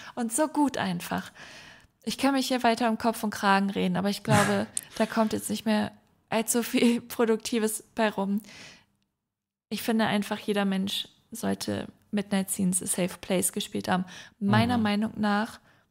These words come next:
Speaker 1: das beste Midnight Scenes bisher.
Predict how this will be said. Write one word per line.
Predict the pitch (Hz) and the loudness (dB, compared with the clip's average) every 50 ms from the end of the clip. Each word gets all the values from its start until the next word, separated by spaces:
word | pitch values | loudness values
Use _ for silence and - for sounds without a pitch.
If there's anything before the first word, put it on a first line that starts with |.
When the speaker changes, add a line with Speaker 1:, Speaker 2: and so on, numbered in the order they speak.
| _ _ _ _ _ _ _ _ _ _ _ _ _ _ _ _ _ _ _ _ _ _ _ _ _ - | _ _ _ _ _ _ _ _ _ _ _ _ _ _ _ _ _ _ _ _ _ _ _ _ _ -6
Speaker 1:
das | 202 202 - | -4 -2 0
beste | - 202 190 196 - - - 185 | 2 0 0 0 0 0 2 2
Midnight | 185 196 196 - - 92 - - - | 2 2 0 -2 -6 -6 -6 -4 -4
Scenes | - - - - - - - - - - - _ _ _ | -4 -4 -4 -4 -4 -4 -4 -6 -8 -8 -10 _ _ _
bisher. | - - - - - - - - - 208 | -6 -2 -2 -2 -2 -2 -6 -4 -6 -6